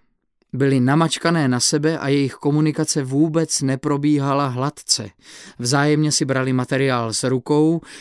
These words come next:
a začali stavět bez jakéhokoliv plánu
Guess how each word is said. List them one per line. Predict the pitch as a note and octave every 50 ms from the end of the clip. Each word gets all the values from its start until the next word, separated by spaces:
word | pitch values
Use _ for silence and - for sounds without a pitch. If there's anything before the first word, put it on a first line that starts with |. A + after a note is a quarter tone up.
| - - - - -
a | - C#3 B2
začali | A#2 D3 D3+ - - E3+ D#3+ D3+
stavět | - - - D#3+ D#3 E3 D#3+ D3+ -
bez | C3 B2 A2+ A#2 D3+ D#3 D#3+ D3+
jakéhokoliv | F3+ F#3 F3+ - - F#3+ F#3 E3+ E3+ F3 - F3+ F3+ E3+ D3+ - -
plánu | - C#3+ C3+ C3 C3 C3 C#3 C#3 C#3 D3 D#3